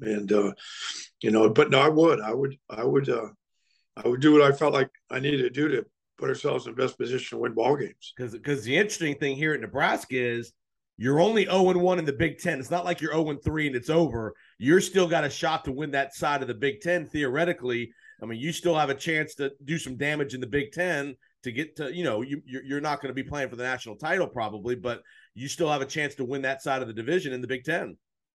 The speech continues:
Speaker 1: Well, sure. Well, the main thing I'd focus in on is <laughs> just play better football.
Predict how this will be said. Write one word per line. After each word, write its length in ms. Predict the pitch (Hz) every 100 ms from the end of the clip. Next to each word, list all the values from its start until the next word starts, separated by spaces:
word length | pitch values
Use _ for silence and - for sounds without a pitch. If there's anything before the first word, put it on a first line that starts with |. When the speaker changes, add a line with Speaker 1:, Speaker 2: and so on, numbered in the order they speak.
| _ _ _ _ -
Speaker 1:
Well, 120 | 135
sure. 480 | 135 - 180 190 - _ _ _
Well, 80 | 127
the 60 | 123
main 220 | 143 190
thing 180 | 190 120
I'd 140 | 120 107
focus 400 | 127 120 113 131
in 100 | 120
on 200 | 113 107
is 180 | 95 - _ _ _ _ _ _
<laughs> 760 | - - - - _ _ _ _
just 240 | - - -
play 200 | 151 151
better 220 | 147 139
football. 580 | - 160 - 104 -